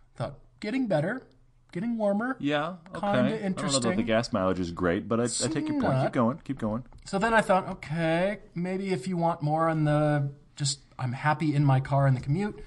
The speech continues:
Speaker 1: twenty twelve Acura T L. Those are decent. They're decent as far as fun.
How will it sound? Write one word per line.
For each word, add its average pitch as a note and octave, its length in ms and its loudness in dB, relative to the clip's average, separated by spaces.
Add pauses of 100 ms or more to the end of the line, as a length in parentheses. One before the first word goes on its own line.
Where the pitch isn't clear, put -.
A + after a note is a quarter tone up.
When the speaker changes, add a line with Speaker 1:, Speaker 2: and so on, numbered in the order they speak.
(320)
Speaker 1:
twenty C3 240 0
twelve B2+ 340 -2
Acura C3 460 -2
T D#3 240 2
L. C#3 400 0 (240)
Those E3 140 -10
are G#3 100 -10 (300)
decent. A3+ 640 0 (400)
They're G3 120 -2
decent F#3+ 560 -2 (380)
as C3+ 120 -2
far D3 240 4
as C3+ 200 2
fun. F#3+ 520 -2